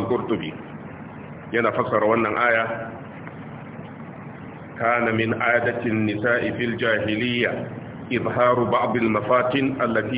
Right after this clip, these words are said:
يجب سترها." A zamanin jahiliya, al'adar mata ita ce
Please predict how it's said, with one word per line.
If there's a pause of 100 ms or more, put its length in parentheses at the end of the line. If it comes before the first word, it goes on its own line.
يجب
سترها." (1000)
A
zamanin
jahiliya, (920)
al'adar
mata
ita
ce